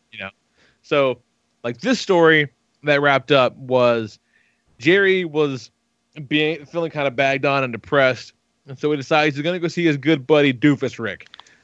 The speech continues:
So he steals Rick's portal gun to go visit Doofus Rick, and they're having a merry old time.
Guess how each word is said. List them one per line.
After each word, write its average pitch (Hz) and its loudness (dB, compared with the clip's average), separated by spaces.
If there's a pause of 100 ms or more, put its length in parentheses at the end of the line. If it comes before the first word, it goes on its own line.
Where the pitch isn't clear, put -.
(120)
So 135 -6
he 123 -6
steals 190 0
Rick's 175 -2
portal 147 2
gun 127 2
to 120 -2
go 135 4
visit 127 2
Doofus 127 -2
Rick, 117 0
and 127 -8
they're 160 4
having 143 2
a - -6
merry 123 0
old 113 -2
time. 107 -2